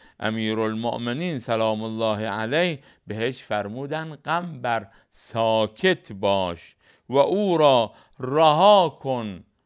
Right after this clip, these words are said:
جوابشو نده. چرا؟ چون با این کارت که غضب را فروکش می‌کنی، خدا را راضی می‌کنی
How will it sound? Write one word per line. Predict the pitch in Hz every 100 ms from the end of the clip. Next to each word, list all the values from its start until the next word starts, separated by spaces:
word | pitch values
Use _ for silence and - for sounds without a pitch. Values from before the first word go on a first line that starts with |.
| _ _ _
جوابشو | 117 110 110 143 131 131 - 131
نده. | 147 151 131 117 95 _ _ _ _
چرا؟ | 185 214 208 185 170 151 _ _
چون | - 190 214 190 123
با | 117 139 131 127
این | - 127 127 123
کارت | 117 - 156 156 131 117 107 - _ _ _
که | 123
غضب | 110 110 110 107 139 131
را | 110 107 104 101
فروکش | - 117 113 113 107 104 - 104 - 110
می‌کنی، | 107 104 92 - 113 147 143 104 _ - _
خدا | - - - 123 120 151 185
را | 196 202 190
راضی | 170 165 160 151 127 139 139
می‌کنی | 131 127 120 - 123 117 117 113 107 101